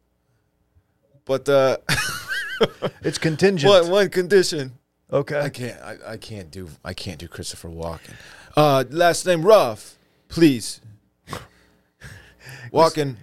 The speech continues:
Speaker 1: no more.
Speaker 2: Can we see some I D? I, I
Speaker 1: Yo, I'm Christopher Walken. See?
Speaker 2: Sorry, we don't accept walk-ins.
Speaker 1: <laughs>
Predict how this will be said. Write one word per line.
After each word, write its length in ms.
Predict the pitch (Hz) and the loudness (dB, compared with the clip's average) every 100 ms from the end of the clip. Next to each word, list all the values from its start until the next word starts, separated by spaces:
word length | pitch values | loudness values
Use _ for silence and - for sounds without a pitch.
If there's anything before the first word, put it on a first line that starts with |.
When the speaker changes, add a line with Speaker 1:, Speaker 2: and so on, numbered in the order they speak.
| _ | _
Speaker 1:
no 180 | 139 160 | -2 0
more. 360 | 165 165 131 104 _ | 2 0 0 -4 _
Speaker 2:
Can 100 | - | -4
we 40 | 139 | -2
see 140 | 208 | -2
some 180 | 185 147 | -2 -2
I 80 | 123 | -2
D? 320 | 113 165 208 | -2 -2 -2
I, 60 | 147 135 | -4 -8
I 160 | 127 127 _ _ _ _ _ _ _ _ _ _ _ _ - | -12 -12 _ _ _ _ _ _ _ _ _ _ _ _ -12
Speaker 1:
Yo, 180 | - 170 | -2 0
I'm 120 | 165 | 0
Christopher 400 | 220 208 202 190 | 0 0 -2 0
Walken. 560 | 180 233 220 117 85 80 | 2 2 0 -4 -14 -14
See? 360 | - 127 123 131 _ _ _ _ _ _ - | -6 0 0 -2 _ _ _ _ _ _ -2
Speaker 2:
Sorry, 260 | - 151 | 4 6
we 80 | 151 | 6
don't 100 | 165 | 2
accept 320 | 156 - 143 120 | 0 0 2 4
walk-ins. 560 | 127 127 113 107 - | 4 2 -4 -6 -8
Speaker 1:
<laughs> 60 | 160 | -10